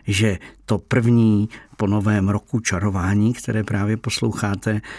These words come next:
eh, má, je vždy na téma, abychom jedli co nejvíc a co nejlépe zdravě, protože,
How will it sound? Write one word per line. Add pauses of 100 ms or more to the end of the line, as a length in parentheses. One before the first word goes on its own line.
(260)
eh,
má,
je
vždy
na
téma, (360)
abychom
jedli
co
nejvíc
a
co
nejlépe
zdravě,
protože,